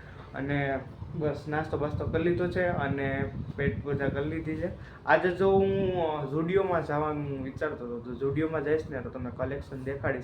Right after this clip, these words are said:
ત્યાં આગળ. શું અત્યારે નવું આવ્યું છે કે હોલીમાં શું ઓફર છે, બરાબર?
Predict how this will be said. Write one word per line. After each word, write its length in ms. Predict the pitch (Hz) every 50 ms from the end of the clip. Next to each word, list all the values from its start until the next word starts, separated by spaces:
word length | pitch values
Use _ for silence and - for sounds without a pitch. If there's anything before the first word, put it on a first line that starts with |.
| - -
ત્યાં 160 | 123 123 117
આગળ. 80 | 117 117 113 - - - - - - - - -
શું 240 | - 151 151 151 151
અત્યારે 200 | 151 151 - 180
નવું 360 | 131 135 139 160 165 170 175
આવ્યું 280 | 170 175 175 175 175 175
છે 140 | 180 175
કે 200 | 165 170 - 139
હોલીમાં 720 | 131 127 123 123 131 127 127 135 139 143 143 135 127 123
શું 280 | 120 - - 127 123 123
ઓફર 240 | 127 - - - -
છે, 280 | - - - - -
બરાબર? 180 | - 180 - -